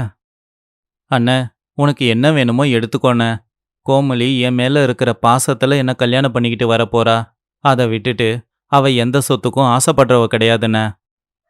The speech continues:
அப்படின்னா உன் பங்கு வயலையும் எனக்கே கொடுத்துடு. இந்த வீட்ல எப்படியும் நீ தானே வாழப்போற.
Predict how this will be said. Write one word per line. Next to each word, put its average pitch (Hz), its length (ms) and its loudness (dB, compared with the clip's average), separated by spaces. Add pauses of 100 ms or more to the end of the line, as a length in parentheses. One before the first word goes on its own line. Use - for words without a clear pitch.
அப்படின்னா 113 480 2 (380)
உன் 120 220 2
பங்கு 120 240 2
வயலையும் 127 440 2
எனக்கே 123 280 0
கொடுத்துடு. 123 480 2 (600)
இந்த 113 200 -2
வீட்ல 113 380 -2 (100)
எப்படியும் 120 380 0
நீ 113 100 0
தானே 123 220 2
வாழப்போற. 120 460 4